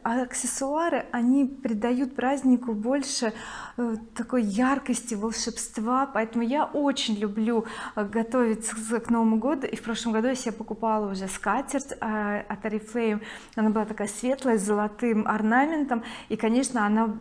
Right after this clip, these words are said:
при-, у гостей был просто восторг, все смотрели, говорили: «О, какая красивая скатерть!» И в этом году тоже скатерть просто необыкновенная,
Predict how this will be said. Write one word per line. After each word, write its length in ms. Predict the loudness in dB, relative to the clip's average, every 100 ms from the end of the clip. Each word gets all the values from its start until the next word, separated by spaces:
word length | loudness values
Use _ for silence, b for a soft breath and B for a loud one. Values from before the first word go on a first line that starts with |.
| -2
при-, 240 | 0 0 -2
у 340 | -4 -2 0
гостей 400 | 2 2 0 0
был 160 | 2 0
просто 340 | 0 -2 -2
восторг, 500 | -2 -2 -2 -2 -2
все 120 | -6
смотрели, 440 | -8 -6 -2 0 2
говорили: 280 | 0 -2 -4
«О, 360 | -2 -2 -2 -4
какая 260 | -2 2 4
красивая 640 | 4 0 2 2 4 2
скатерть!» 680 | 0 -2 0 0 0 -6 -10 B B B
И 240 | 0 2 2
в 80 |
этом 180 | 0 2
году 240 | 2 2 0
тоже 300 | 0 0 -2
скатерть 500 | -2 -2 0 -4 -2
просто 300 | -6 -4 -4
необыкновенная, 1080 | 0 -2 -2 0 0 2 2 2 0 -4